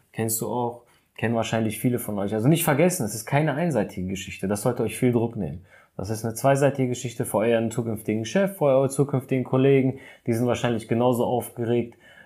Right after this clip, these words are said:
und, ähm, haben wahrscheinlich auch, äh, die Gedanken, oh, passt es, passt es nicht. Und das macht das, äh, Ganze meiner Meinung nach einfacher. Also wie wir sehen, es spricht viel dafür,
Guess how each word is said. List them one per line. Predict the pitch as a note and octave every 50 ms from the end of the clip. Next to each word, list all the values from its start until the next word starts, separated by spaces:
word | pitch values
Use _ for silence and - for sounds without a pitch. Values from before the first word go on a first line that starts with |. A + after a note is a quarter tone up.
| - _
und, | - - G#2+ A2 A2 A2 G#2 F#2+ G2+
ähm, | - G#2 G#2+ G#2 G#2 G2+ G2 G2 G2 G2 F#2+
haben | G#2 G#2+ A2 A2 A2+
wahrscheinlich | G#2+ G#2+ - - A2+ A2 G#2+ G#2 - - -
auch, | A2 A2+ G#2+ A2 - - - -
äh, | - G#2 G2+ G2+ G2+ G2+ G2+ - -
die | - - B2 G#2+ A2+ A#2 A2+ G#2
Gedanken, | A#2+ A2 A2+ G#2+ G#2+ A2 A2 G#2+ G#2+ G#2 - - -
oh, | - F2 F2+
passt | F2 - - B2 - -
es, | A#2 G2+ -
passt | - - G#2+ - -
es | G#2+ - -
nicht. | B2+ C#3+ D3+ D3+ D3 - - - - - _ _ _
Und | - G2+
das | G2+ -
macht | A#2 A2 A2
das, | A2 G2+ - - -
äh, | - - G#2 G#2+
Ganze | G2+ G#2+ G#2+ A2 A2 - G2+
meiner | G2+ G2 G2+ G2+ G2+
Meinung | F#2+ F#2+ F#2 F#2+ G2 F#2+ F2+
nach | F2+ F2+ F2+ F2+
einfacher. | D2+ F#2 F#2+ F#2 F#2 - - - - - - _ _ - - - - _ _
Also | - G2 G2+ G#2+ A2
wie | A#2 A#2 A#2+
wir | A#2+ A#2+
sehen, | A#2 B2+ C#3+ D#3 E3+ F3 E3 - - -
es | A2+ - - -
spricht | - - _ _ - - C#3 B2 - - - -
viel | - - D3 D#3 D3+
dafür, | D3+ C#3+ C3+ - - - C3+ C3 C3 C3+ C3+ - -